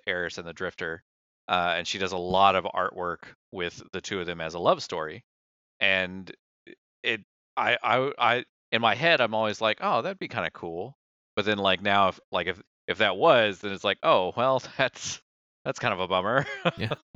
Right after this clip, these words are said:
Speaker 1: But yeah,
Speaker 2: Uh,
Speaker 1: no, it's, I, a-, as much as I don't have Twitter or, or, or Instagram or stuff,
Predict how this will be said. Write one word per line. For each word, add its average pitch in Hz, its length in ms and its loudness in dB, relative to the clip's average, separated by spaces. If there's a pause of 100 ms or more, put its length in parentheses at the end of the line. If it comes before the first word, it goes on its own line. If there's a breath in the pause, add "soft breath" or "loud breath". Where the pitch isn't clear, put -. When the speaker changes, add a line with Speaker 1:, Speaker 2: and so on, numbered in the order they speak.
(120)
Speaker 1:
But 127 720 6
yeah, 123 140 8
Speaker 2:
Uh, 120 80 4
Speaker 1:
no, 90 240 0
it's, - 300 -10
I, 95 220 0 (400)
a-, 113 220 2
as 117 100 -2
much 151 200 2
as 147 80 2
I 135 80 6
don't 127 260 0
have 110 160 0
Twitter 107 480 0
or, 95 380 -4
or, 92 420 -6
or 92 160 -4
Instagram 92 400 -8
or 90 80 -8
stuff, 90 280 -6